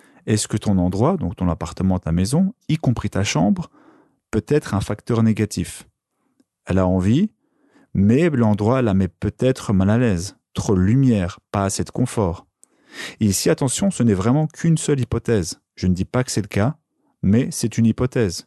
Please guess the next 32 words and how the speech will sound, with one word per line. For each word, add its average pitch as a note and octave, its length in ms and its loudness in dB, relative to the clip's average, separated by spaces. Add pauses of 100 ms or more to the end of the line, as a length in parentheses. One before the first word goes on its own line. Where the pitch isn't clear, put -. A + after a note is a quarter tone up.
(140)
des F#2+ 100 -2
questions A2 340 -2
à A2+ 40 2
se - 80 -6
poser. F2 340 -2 (1200)
Autre C3+ 240 0
hypothèse A2 540 0
que G2 120 -2
j'ai F2+ 300 -2 (580)
imaginée G2+ 540 2
tout - 180 -12
à F2+ 80 0
l'heure F2+ 140 2
dans E2+ 100 -2
l'avion, A#2+ 380 0 (680)
comment D#3+ 420 2
est-ce - 160 -2
que A2+ 100 -2
tu G#2+ 160 -4
cadres B2+ 540 0
tes - 140 -4
rencontres, G2 560 -2
Angel ? D#2+ 300 -2 (800)
Est-ce - 140 -4
que B2+ 100 -2
ce A#2 120 0
sont G#2+ 200 0
des F#2+ 120 0
filles A2 280 -2
qui G2+ 140 -2
mettent G2+ 300 -2
spécialement G2+ 880 0